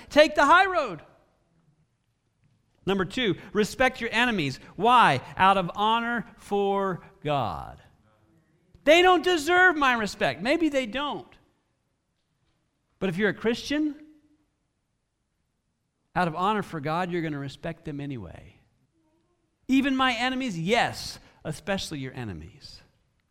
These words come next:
How do you think you can live at peace with your enemies? You treat 'em with respect. You treat 'em with kindness.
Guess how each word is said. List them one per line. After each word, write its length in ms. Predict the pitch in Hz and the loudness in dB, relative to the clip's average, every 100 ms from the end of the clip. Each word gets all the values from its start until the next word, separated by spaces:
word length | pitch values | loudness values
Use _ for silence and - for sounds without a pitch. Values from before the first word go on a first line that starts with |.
| _ _ _ - - | _ _ _ -20 0
How 260 | 262 269 | 4 6
do 60 | 269 | 4
you 180 | 254 233 | 0 -2
think 320 | 262 254 190 | -2 -2 -2
you 100 | 233 | -2
can 200 | 226 214 | -2 0
live 180 | 233 208 | 2 2
at 160 | - | -2
peace 560 | - 269 190 - - - - - | -4 -2 -2 -4 -12 -18 -16 -4
with 220 | 196 - | -4 -2
your 100 | 196 | -6
enemies? 600 | 214 254 202 - - - _ _ | -6 -6 -8 -12 -20 -20 _ _
You 80 | 160 | -14
treat 220 | 160 226 | -8 -6
'em 80 | 196 | -6
with 120 | 180 | -6
respect. 500 | 180 - 139 143 - _ - | -10 -12 -12 -12 -16 _ -8
You 80 | 202 | -6
treat 200 | 190 226 | -2 -2
'em 60 | 208 | -2
with 140 | 185 | -4
kindness. 460 | 214 277 226 101 | -4 -6 -6 -12